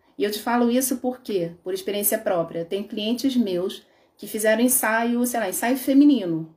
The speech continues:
Ontem mesmo me procurou uma cliente minha. E aí, olha só, gente, quantos fotógrafos de ensaio profissional, assim, ensaio corporativo existem neste universo de fotógrafos?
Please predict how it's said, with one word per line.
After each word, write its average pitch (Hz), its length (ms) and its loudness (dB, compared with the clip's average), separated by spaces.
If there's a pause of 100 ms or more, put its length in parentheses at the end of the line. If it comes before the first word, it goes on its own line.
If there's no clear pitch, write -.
Ontem 214 300 -2
mesmo 220 260 -2
me 220 60 -4
procurou 208 400 -2
uma 202 120 -2
cliente 196 400 -6
minha. 160 420 -2 (680)
E 233 120 2
aí, 254 280 0
olha 247 180 2
só, 196 240 0
gente, 175 280 -4
quantos 339 600 0
fotógrafos 190 840 -2
de 202 180 -6
ensaio 180 600 0
profissional, 240 960 2
assim, 175 320 0
ensaio 254 840 2 (140)
corporativo 226 680 -2
existem 233 800 0 (100)
neste 240 420 2
universo 233 520 4
de 190 100 -14
fotógrafos? 160 680 -10